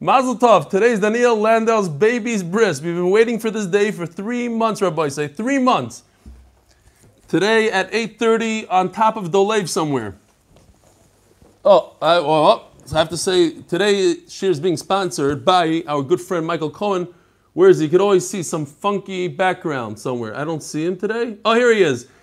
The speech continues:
He has a fire, the Miron fire, burning in the background. Beautiful. Happy birthday to my daughter, Meira. Listen to this. This guy is a real Yid. He got six for the price of one. Meira Cohen.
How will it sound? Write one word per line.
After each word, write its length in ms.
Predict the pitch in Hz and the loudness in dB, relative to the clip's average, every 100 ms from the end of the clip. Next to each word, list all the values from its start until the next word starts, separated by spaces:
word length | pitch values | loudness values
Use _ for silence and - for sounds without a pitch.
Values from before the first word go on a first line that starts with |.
| _ | _
He 120 | - | 0
has 120 | 170 | 2
a 60 | 180 | 2
fire, 500 | 196 247 247 220 139 | 0 0 4 4 2
the 140 | 120 | 0
Miron 520 | 151 170 196 208 214 208 | 2 6 6 6 2 -2
fire, 540 | - 220 202 151 117 - _ | -2 4 6 6 2 -8 _
burning 380 | - 143 190 208 | 0 4 6 6
in 60 | 208 | 2
the 60 | |
background. 460 | 180 226 214 156 139 | 2 2 2 0 -2
Beautiful. 540 | 180 233 151 127 98 _ _ _ _ | 0 -2 -2 -4 -8 _ _ _ _
Happy 280 | 208 254 233 | 2 2 2
birthday 400 | 165 247 254 220 | 4 4 4 0
to 140 | 190 | 0
my 160 | 202 196 | 0 0
daughter, 560 | 147 208 240 208 127 | 2 4 4 4 0
Meira. 440 | 120 147 214 220 - | -2 -2 0 0 -2
Listen 320 | 196 269 277 | -4 -2 -2
to 100 | 208 | -2
this. 240 | 196 - - | -2 -2 -4
This 180 | 226 | -10
guy 200 | 185 214 | -4 0
is 120 | 185 151 | 0 0
a 80 | |
real 420 | 151 156 208 202 185 | -2 -2 0 0 2
Yid. 360 | 160 139 110 - _ _ _ | 0 -2 -6 -18 _ _ _
He 100 | - | -6
got 300 | 151 202 190 | -2 0 0
six 580 | - - - 277 - - | -2 -6 -4 -4 -4 -8
for 240 | - - 190 | -8 -4 -2
the 80 | |
price 380 | 151 - 196 185 | -2 -4 -2 -2
of 100 | 185 | -2
one. 360 | 175 170 110 101 _ _ _ _ _ _ - | 0 -2 -4 -12 _ _ _ _ _ _ 0
Meira 500 | 160 196 285 277 262 | 2 4 4 2 2
Cohen. 500 | 247 254 208 139 | 4 6 6 2